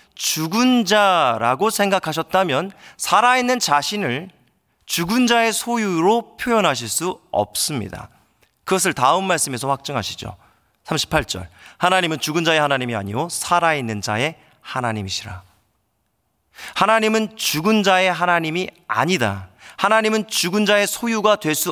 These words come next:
없는 분이시고 그분은 살아있는 자의 소유이시다. 곧 아브라함, 이삭, 야곱은 현재 살아있다.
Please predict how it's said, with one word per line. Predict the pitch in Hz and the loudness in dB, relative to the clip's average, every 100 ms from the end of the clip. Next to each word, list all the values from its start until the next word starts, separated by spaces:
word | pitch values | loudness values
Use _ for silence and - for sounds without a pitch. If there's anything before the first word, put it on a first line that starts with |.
| - | 2
없는 | 139 160 190 190 | 2 4 2 2
분이시고 | 151 113 127 156 | 0 -2 -2 -4
그분은 | - 151 180 214 | 0 0 2 2
살아있는 | - - 226 254 262 254 254 254 | -2 0 4 4 4 2 0 0
자의 | - 120 147 226 | 0 2 2 2
소유이시다. | 233 208 202 208 220 131 135 - - 120 98 - _ _ | 0 -2 -2 -2 -4 -4 -6 -6 -4 -4 -4 -8 _ _
곧 | 185 185 - - - | 0 0 -2 -10 0
아브라함, | 147 147 170 165 160 | 2 2 2 0 -2
이삭, | 135 - 147 - - _ 107 | -8 0 0 -2 -14 _ -2
야곱은 | 113 117 131 113 98 | 0 0 -2 -6 -6
현재 | 156 160 117 98 - | -6 -4 -4 -6 -8
살아있다. | - - 135 135 135 - _ - 95 - 104 | -6 -2 2 2 0 -8 _ -14 -14 -12 -14